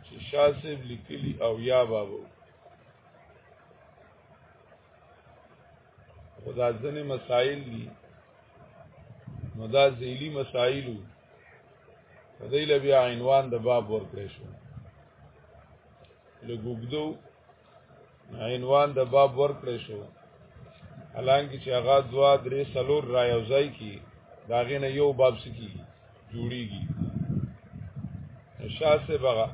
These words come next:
اصل مسایل ذکر کړي دي. هغه ذیلي او طبعي خبرې یې نه دي ذکر کړي. هغه اصلي مسایل چې دي، نو هغه په اویاو بابونو کې دي.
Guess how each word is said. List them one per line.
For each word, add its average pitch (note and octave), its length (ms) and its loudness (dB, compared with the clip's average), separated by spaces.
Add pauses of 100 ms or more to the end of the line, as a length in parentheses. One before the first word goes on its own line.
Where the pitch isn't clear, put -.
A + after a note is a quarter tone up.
اصل D3 240 -4 (160)
مسایل B2 420 2 (140)
ذکر A2+ 320 -10
کړي C3+ 280 -12
دي. G2 120 -10 (1600)
هغه A#2 240 -2 (140)
ذیلي B2+ 420 -4
او D3+ 100 4 (160)
طبعي A#2+ 360 -2
خبرې C3+ 360 0
یې C3+ 120 -4
نه C#3 100 -8
دي B2 160 -10
ذکر F#2+ 300 -6
کړي. F#2+ 200 -12 (2250)
هغه A#2+ 260 4 (260)
اصلي D3+ 300 -10 (120)
مسایل C3+ 420 4 (100)
چې - 140 -12
دي، C#3+ 120 -4
نو C3+ 140 -2
هغه B2 220 4
په A#2+ 140 4
اویاو B2 380 4
بابونو A2 460 2
کې G#2+ 160 -14
دي. F#2 100 -12